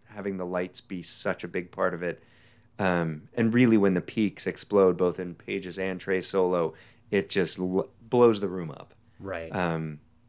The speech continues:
Speaker 1: it, it becomes, it's such a centerpiece song later on for the band.
Speaker 2: And,
Speaker 1: And it's
Speaker 2: and
Speaker 1: cool
Speaker 2: it
Speaker 1: to
Speaker 2: is
Speaker 1: see
Speaker 2: one
Speaker 1: it in this
Speaker 2: that has to
Speaker 1: early
Speaker 2: be experienced live.
Speaker 1: Yeah.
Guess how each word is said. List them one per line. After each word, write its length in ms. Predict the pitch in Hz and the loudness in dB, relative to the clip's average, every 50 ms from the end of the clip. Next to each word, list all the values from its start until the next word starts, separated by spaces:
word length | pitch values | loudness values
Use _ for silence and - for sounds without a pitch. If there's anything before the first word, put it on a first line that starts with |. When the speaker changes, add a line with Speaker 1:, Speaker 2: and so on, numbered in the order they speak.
| _ - | _ -2
Speaker 1:
it, 220 | - 113 - - - | -2 -2 -2 -4 -4
it 180 | - 120 113 - | -4 -2 -2 -2
becomes, 680 | - 113 107 - - 110 104 98 90 87 85 85 - - | -2 -4 -4 -2 0 0 2 2 0 -2 -6 -8 -8 -8
it's 160 | - - - | -6 -2 0
such 180 | - 131 127 | 0 0 0
a 60 | - 104 | 0 -2
centerpiece 520 | - 110 104 98 95 92 - 101 95 - | 0 0 0 0 0 -2 -6 -8 -6 -4
song 420 | - - 95 90 87 87 87 87 87 | 0 2 2 2 2 2 0 -2 0
later 300 | 92 92 95 90 85 87 | -2 0 0 0 0 0
on 240 | 85 87 87 87 87 | 0 0 0 -2 -4
for 120 | - - | -6 -10
the 80 | - - | -10 -8
band. 400 | - - - - - - - - - - - - - - - - _ - | -8 -8 -8 -8 -10 -14 -16 -18 -20 -20 -20 -20 -20 -20 -20 -20 _ 0
Speaker 2:
And, 80 | - | 2
Speaker 1:
And 60 | 107 | 2
it's 120 | 107 104 - | 2 2 2
Speaker 2:
and 80 | 143 139 | 4 6
Speaker 1:
cool 80 | 135 156 | 6 8
Speaker 2:
it 20 | 143 | 8
Speaker 1:
to 40 | |
Speaker 2:
is 140 | 147 143 120 | 6 6 6
Speaker 1:
see 80 | 113 120 | 6 6
Speaker 2:
one 80 | 113 | 6
Speaker 1:
it 40 | 104 | 6
in 40 | 98 | 4
this 140 | 98 107 - - | 2 0 -2 -2
Speaker 2:
that 120 | - - | 0 4
has 180 | 113 107 101 92 | 4 4 4 4
to 60 | 92 | 0
Speaker 1:
early 60 | 90 87 | -2 -4
Speaker 2:
be 40 | 87 | -4
experienced 520 | 82 - - - 87 82 82 82 - - | -6 -10 -14 -14 -14 -14 -12 -14 -14 -14
live. 280 | 107 - - - - - _ _ _ _ _ _ _ _ _ _ _ - _ _ - - - - - - | -16 -18 -20 -20 -20 -20 _ _ _ _ _ _ _ _ _ _ _ -20 _ _ -20 -20 -18 -18 -6 2
Speaker 1:
Yeah. 400 | 180 196 202 156 104 80 73 69 | 6 6 8 8 6 4 2 -2